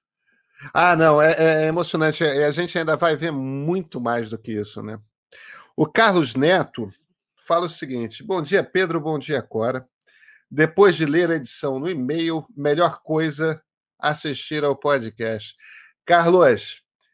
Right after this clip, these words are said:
eu te digo o seguinte: olha, muito obrigado por ser leitor do e-mail. E se por um acaso você é ouvinte ou espectador de Pedro e Cora e não leu o e-mail ainda, w w w ponto canal meio ponto com ponto b r.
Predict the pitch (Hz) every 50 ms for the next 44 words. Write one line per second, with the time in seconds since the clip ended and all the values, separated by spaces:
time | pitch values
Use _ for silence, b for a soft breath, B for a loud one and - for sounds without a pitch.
0 | _ _ _ - 160 170 170 - 160 139 127 156 180 165 170 160 - - 131 110
1 | 123 131 127 110 - - - - - _ _ _ _ _ _ _ _ _ _ _
2 | _ _ _ _ _ _ _ _ _ 147 160 185 190 190 185 190 185 185 185 -
3 | - _ _ _ - 165 196 220 202 - - 190 170 156 147 131 147 156 151 139
4 | 139 139 147 131 - - 156 143 139 127 120 123 - 156 147 139 131 127 107 123
5 | 135 147 151 147 - - 202 - 247 254 - - - 220 - 214 175 170 147 170
6 | 175 - - - 233 226 - 190 202 190 165 135 120 113 180 226 226 - 156 -
7 | - 202 190 - - 139 120 120 165 165 156 - 135 - _ _ 190 196 175 165
8 | 135 - - 131 123 117 123 123 160 190 175 143 143 156 147 123 110 120 131 127
9 | 113 98 104 123 123 120 113 113 - - - 135 127 127 107 123 127 120 104 101
10 | 92 90 101 110 110 107 110 110 - 120 110 - - - 120 120 123 120 110 101
11 | 104 110 113 113 107 104 - 127 117 - - _ - 117 110 104 - 120 120 -
12 | 110 - - 87 98 98 92 104